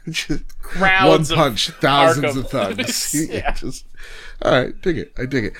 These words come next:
Speaker 1: Uh, it, honestly, thinking of it, 'cause, like, those type of games usually aren't for me. But, like, I was saying in the chat earlier,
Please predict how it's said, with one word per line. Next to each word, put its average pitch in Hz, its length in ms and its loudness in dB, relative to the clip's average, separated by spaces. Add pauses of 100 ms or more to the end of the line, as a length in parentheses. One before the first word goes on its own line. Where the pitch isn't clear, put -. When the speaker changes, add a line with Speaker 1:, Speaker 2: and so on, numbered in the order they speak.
(280)
Speaker 1:
Uh, - 160 2 (200)
it, 190 180 -2 (360)
honestly, 240 540 2
thinking 175 440 2
of 190 100 4
it, 208 80 -2
'cause, 165 140 -2
like, 127 160 2
those 131 220 0
type 147 280 2
of 123 100 0
games 120 340 -2
usually 120 380 -2
aren't 110 220 -2
for 110 120 -8
me. 110 360 -4 (380)
But, 127 120 4
like, 120 180 4
I 123 140 4
was 135 140 2
saying 127 300 4
in 113 120 -2
the 98 80 -4
chat 104 340 0
earlier, 98 680 -4